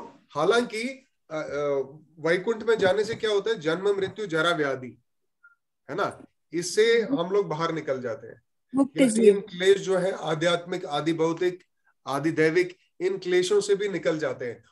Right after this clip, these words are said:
Speaker 1: और हम
Speaker 2: हम्म।
Speaker 1: लोग भी सच्चिदानंद होते हैं और हमारा रूप भी भगवान के जैसा सच्चिदानंद होता है। But we can never become equal to Krishna।
Speaker 2: जी, जी प्रभु।
Speaker 1: Krishna is infinite and we are finite।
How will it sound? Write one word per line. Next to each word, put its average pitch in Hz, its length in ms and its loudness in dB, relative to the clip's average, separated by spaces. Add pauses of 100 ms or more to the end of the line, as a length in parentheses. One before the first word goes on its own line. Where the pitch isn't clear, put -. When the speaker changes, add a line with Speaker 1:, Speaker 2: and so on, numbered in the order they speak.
(140)
Speaker 1:
और 190 120 2
हम 170 180 -2
Speaker 2:
हम्म। 196 100 0
Speaker 1:
लोग 214 180 -6
भी 269 80 -4
सच्चिदानंद 208 760 0
होते 151 280 -2
हैं 107 200 -10 (240)
और 180 100 -4
हमारा 185 380 2
रूप 208 220 0
भी 233 120 -4
भगवान 196 400 0
के 214 80 -6
जैसा 196 260 -4
सच्चिदानंद 180 720 -2
होता 135 240 -4
है। 104 140 -14 (360)
But 156 260 2 (540)
we 220 300 -6 (120)
can 214 180 -2
never 143 420 0
become 190 360 -2
equal 165 580 -4
to 170 180 -10
Krishna। 110 300 -14 (720)
Speaker 2:
जी, 220 280 -2
जी 214 200 -10
प्रभु। 196 360 -12
Speaker 1:
Krishna 262 340 -2
is - 180 -2
infinite 196 640 0 (180)
and 165 160 -6
we 151 180 -2
are 175 140 -4
finite। 135 440 -4